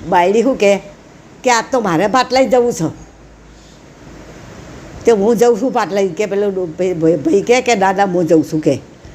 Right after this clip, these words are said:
કે, "ના, મારે જ જવું છે આજ તો." તે એવી એઠી રહી હતી બાયડી, એટલે કે <laughs> ભાત લઈને જઈ. જઈએ, જગ, જગ, જગમગ, જગ, જગમગ, જગ બધા થાય ને.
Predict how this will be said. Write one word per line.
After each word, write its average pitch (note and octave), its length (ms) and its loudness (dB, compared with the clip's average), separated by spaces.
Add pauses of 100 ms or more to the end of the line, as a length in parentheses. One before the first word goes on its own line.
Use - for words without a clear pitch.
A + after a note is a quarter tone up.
(140)
કે, B3 100 2
"ના, C4 340 0 (640)
મારે G3+ 320 2
જ G#3+ 80 -10
જવું C4+ 220 2
છે C4 100 -4
આજ A3 160 -2 (100)
તો." D#3 120 -2 (800)
તે B3 80 2
એવી B3+ 300 4
એઠી A#3+ 340 2
રહી A#3+ 180 2
હતી E3+ 340 -2 (1080)
બાયડી, G3 360 4
એટલે F#3+ 320 2
કે G#3 240 2 (260)
<laughs> - 300 -12
ભાત E3+ 220 -2
લઈને G3 220 0
જઈ. F#3 220 4 (760)
જઈએ, A3 320 2
જગ, G3+ 340 0
જગ, F3 400 -2
જગમગ, F#3+ 500 -2
જગ, G3+ 260 0
જગમગ, F#3 460 -2
જગ E3+ 200 -2
બધા G3 420 0
થાય C#4+ 380 0
ને. A3 120 -4